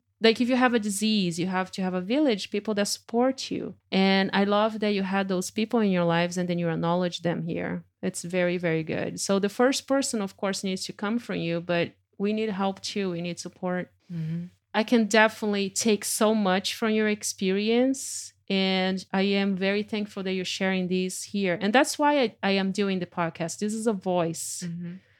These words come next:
Speaker 1: for everybody, for all those stories that I, I hear, because it's definitely helping others as
Speaker 2: Yeah.
Speaker 1: well. There's no perfection in this world, okay?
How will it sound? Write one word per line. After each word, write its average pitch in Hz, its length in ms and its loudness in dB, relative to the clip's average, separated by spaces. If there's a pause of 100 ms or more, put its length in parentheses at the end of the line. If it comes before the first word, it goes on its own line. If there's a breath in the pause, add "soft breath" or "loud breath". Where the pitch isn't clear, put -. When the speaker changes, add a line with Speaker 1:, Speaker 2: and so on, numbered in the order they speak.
(160 loud breath)
Speaker 1:
for - 300 4
everybody, 190 560 4
for 180 200 -2
all 196 140 4
those 202 240 -2
stories 190 500 0
that 170 140 2
I, 156 160 -2 (100)
I 170 120 -2
hear, 202 600 -2
because 202 420 2
it's 196 160 -2
definitely 190 460 -2
helping 170 560 -6 (140)
others 175 640 -2 (100)
as 170 260 -2
Speaker 2:
Yeah. 165 60 -2
Speaker 1:
well. 160 340 -4 (200)
There's 262 240 0
no 262 140 6
perfection 247 880 -2 (320)
in 214 120 0
this 208 200 -2
world, 190 520 -12 (120)
okay? 208 580 8